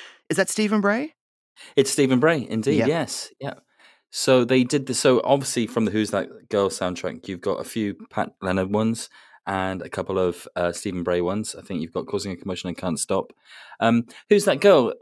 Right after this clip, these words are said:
Speaker 2: Massive, massive hit. Not my favourite Madonna song. I mean, I like it,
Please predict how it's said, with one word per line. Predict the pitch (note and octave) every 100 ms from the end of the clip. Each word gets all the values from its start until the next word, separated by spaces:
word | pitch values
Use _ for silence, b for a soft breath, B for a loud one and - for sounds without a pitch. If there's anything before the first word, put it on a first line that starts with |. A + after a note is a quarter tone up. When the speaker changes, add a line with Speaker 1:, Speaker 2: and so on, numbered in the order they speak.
| - _
Speaker 2:
Massive, | D#3 G3 A3 - C#3
massive | C#3+ C#3+ C3+ C3
hit. | D3 - -
Not | - F3 A#3 -
my | A3
favourite | G#3+ G#3 F#3+
Madonna | B2 D3 G#3
song. | G3+ - G2
I |
mean, | B2+ B2+
I |
like | B2 D3 G#3 -
it, | B2+ G3